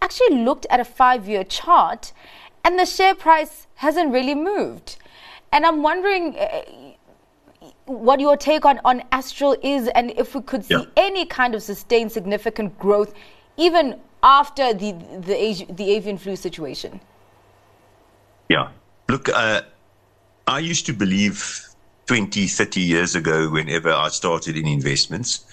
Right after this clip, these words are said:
Speaker 2: that you could buy any company as long as the share price was cheap enough. Didn't matter what industry it was in,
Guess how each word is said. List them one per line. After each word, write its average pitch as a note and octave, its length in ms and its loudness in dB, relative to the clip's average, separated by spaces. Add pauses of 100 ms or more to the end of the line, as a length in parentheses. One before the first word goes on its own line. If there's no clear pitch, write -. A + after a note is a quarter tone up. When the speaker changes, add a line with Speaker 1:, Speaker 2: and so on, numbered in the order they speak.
(260)
Speaker 2:
that G3+ 200 -2
you A3+ 120 0
could - 240 -4
buy F#2+ 260 0 (120)
any C3 240 -2
company F#2+ 540 -2
as E2 120 -4
long E2+ 160 -2
as E2 100 -6
the D#2+ 120 -6
share E2 280 -2
price D2+ 320 -2
was D2 160 -6
cheap - 300 -6
enough. - 600 -8 (100)
Didn't G#2+ 240 0
matter G#2 240 0
what F#2 260 -2
industry G#2 500 0
it F#2+ 140 -2
was F#2 220 -2
in, F#2+ 260 -2